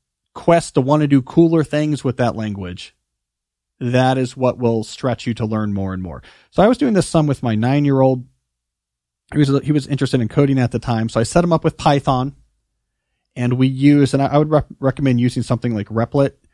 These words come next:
R E P L I T. I think people, I'm saying that wrong, so my pronunciation is wrong, but it is a web-based coding environment. Costs a little bit of money,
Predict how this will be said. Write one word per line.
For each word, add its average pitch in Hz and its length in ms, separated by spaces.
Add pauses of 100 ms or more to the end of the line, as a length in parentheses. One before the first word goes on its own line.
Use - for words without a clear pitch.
(360)
R 135 400
E 127 220
P 127 540
L 120 320
I 110 260
T. 127 500 (560)
I - 60
think - 180
people, 131 300
I'm 120 100
saying 135 360
that 147 160
wrong, 135 280
so - 100
my 110 80
pronunciation 117 560
is 107 140
wrong, 110 160
but 123 180
it 147 120
is 139 140
a 131 140
web-based 131 1040
coding 127 380
environment. 113 560 (480)
Costs 143 240
a - 40
little 139 140
bit 131 120
of 117 40
money, 107 380